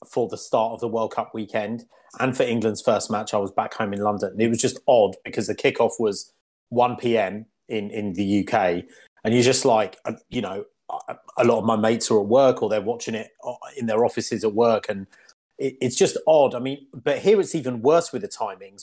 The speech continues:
because back home in Europe, there's a, if anyone's been following, there's one game that's always on in, in Europe in the evening, so people can get home from work and watch. So, for example, the England U S A game was on at seven P M back home,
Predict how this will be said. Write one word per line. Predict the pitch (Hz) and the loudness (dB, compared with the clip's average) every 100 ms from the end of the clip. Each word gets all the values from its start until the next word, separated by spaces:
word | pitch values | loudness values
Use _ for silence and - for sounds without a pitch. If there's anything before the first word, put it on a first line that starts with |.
| - | -14
because | 110 127 113 - _ _ _ _ _ _ | -6 -4 -4 -6 _ _ _ _ _ _
back | 156 156 | -2 0
home | - 175 | -2 0
in | 151 131 | 0 4
Europe, | 147 135 107 - _ - | 6 6 2 -4 _ -4
there's | 147 131 | -2 -2
a, | 170 - _ - - _ _ | -4 -10 _ -20 -20 _ _
if | 135 143 | -4 -2
anyone's | 131 120 | 0 -2
been | 120 | -4
following, | 110 185 135 113 | 0 2 4 2
there's | 113 | 0
one | 120 151 147 | 2 0 2
game | 139 127 113 | 0 -2 -4
that's | 113 - | -6 -4
always | 131 127 | -4 -4
on | 123 117 107 98 _ _ _ _ _ _ _ | -4 -4 -8 -14 _ _ _ _ _ _ _
in, | - 127 | -6 -4
in | 127 120 | -4 0
Europe | 117 131 107 - - | 4 4 4 0 -4
in | 117 | -2
the | 110 | 2
evening, | 117 107 98 90 - | 2 2 -2 -2 2
so | 123 | 2
people | 147 139 | 4 0
can | - 143 | 0 0
get | 127 123 | 0 0
home | 120 | -2
from | 113 120 | -2 -2
work | 107 107 101 - | 0 0 -2 -10
and | 104 | -4
watch. | 107 104 - - _ | -2 -2 -6 -12 _
So, | - 151 | 0 0
for | 131 | 2
example, | 151 139 | 0 0
the | 101 123 | -2 -4
England | 139 127 | 0 0
U | 123 113 | 0 -2
S | 110 | 0
A | 165 | 0
game | - 113 107 | 0 -4 0
was | 123 127 | 0 2
on | 123 110 | 0 -2
at | 107 | -4
seven | - 104 98 | -4 -6 -6
P | 107 | -8
M | 95 | -8
back | 90 95 - | -6 -6 -2
home, | 156 98 90 | -2 -2 -8